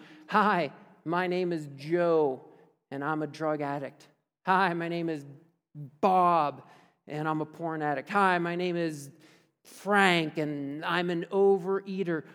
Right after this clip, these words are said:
We must name the things that are taking power over our lives. There is power, amen? Are you starting to get it? There is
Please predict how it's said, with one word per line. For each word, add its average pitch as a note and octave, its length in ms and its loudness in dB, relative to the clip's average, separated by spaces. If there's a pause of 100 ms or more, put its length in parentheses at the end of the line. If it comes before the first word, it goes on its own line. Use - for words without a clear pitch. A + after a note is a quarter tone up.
(100)
We G3 140 0
must F#3 360 -4
name B3 960 0 (140)
the F3 240 -4
things E3+ 720 -4 (240)
that F#3+ 140 0
are F#3 80 -2
taking F3+ 420 -4 (100)
power G#3+ 760 -2 (280)
over F#3 360 -2
our E3 200 -2
lives. D3+ 760 -4 (240)
There F3+ 220 -4
is D#3+ 140 -8 (220)
power, G3+ 680 -2
amen? F#3+ 480 0
Are A3 40 2
you F#3+ 120 2
starting A3 440 -2
to G#3 60 0
get A3+ 200 4
it? C4+ 160 4
There G3 200 4
is F3+ 140 0